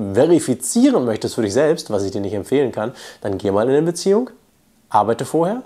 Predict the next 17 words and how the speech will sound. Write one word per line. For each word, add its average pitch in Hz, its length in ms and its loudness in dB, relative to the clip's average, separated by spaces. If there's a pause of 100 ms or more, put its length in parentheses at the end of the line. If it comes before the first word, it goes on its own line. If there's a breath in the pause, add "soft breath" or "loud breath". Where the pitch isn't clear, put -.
also 107 260 0 (420)
kümmere 202 180 2
dich 196 100 2
vorher 202 180 4
um 190 60 0
dich, 180 140 -2
geh 135 60 0
in 120 60 0
eine 110 80 0
Beziehung, 185 400 2 (380 loud breath)
faulenze 110 460 0
rum 135 240 0 (100)
und 110 120 -8
guck 214 200 -2
mal, 220 160 0
was 139 180 -4
passiert. - 380 -6